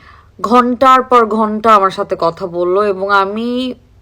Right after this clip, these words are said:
আমি একটা জিনিস খুব অপছন্দ করি, আমার সাথে, আমি যখন কাউকে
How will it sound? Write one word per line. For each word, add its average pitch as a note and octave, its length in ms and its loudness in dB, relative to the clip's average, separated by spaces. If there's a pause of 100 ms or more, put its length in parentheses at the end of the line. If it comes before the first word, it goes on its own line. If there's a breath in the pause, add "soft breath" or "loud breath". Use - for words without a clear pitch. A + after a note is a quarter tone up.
(540)
আমি A3 340 0
একটা A#3+ 220 -4
জিনিস A#3+ 320 -6
খুব C4+ 180 -2
অপছন্দ G#3 500 -2
করি, F#3+ 260 0
আমার F3 200 0
সাথে, G3 300 -6
আমি G#3 320 2
যখন A3 340 0
কাউকে F#3 460 -2